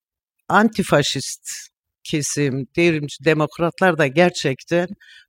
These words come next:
bu binayı ve kadınlara yönelik olan şiddeti sahiplendiler. O üç dört saatin içinde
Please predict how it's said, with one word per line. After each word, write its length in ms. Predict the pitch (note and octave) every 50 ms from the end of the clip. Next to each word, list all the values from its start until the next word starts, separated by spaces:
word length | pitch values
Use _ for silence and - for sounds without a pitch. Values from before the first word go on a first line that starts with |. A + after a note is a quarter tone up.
| _ _ _ -
bu 220 | F3 G3 E3+ D#3
binayı 420 | E3+ D3+ D3+ C#3+ C#3+ E3+ F#3+ F3+
ve 240 | E3 F3 F#3 G3+ G3+ - -
kadınlara 560 | - D#3+ D#3+ D#3+ D3 D#3 D#3+ E3 D#3+ E3 F#3+
yönelik 460 | F#3+ E3+ D#3 D#3 D#3 D#3+ F#3 F#3+ -
olan 200 | D#3+ D#3+ E3+ F#3
şiddeti 640 | F3 - - - C#3+ - D3 C#3 - - F#3 G3+ F#3+ _ _ _ _
sahiplendiler. 1040 | - - - - D3+ D3 C#3+ - - D#3 D3 C#3+ C#3+ D#3 F3 F#3 F3+ E3 F3 F#3+ G3 - _ - - - - - - - - _ _ _
O 140 | - F3+ -
üç 300 | - G#3 G#3+ - - -
dört 200 | G3+ G#3+ G#3+ A3
saatin 440 | - G3 E3+ D#3+ D#3+ - - G#3+ G3
içinde 840 | - - F3+ - - - E3 D#3 D3+ D#3 D3+ D3 E3 F#3 G3+ G3+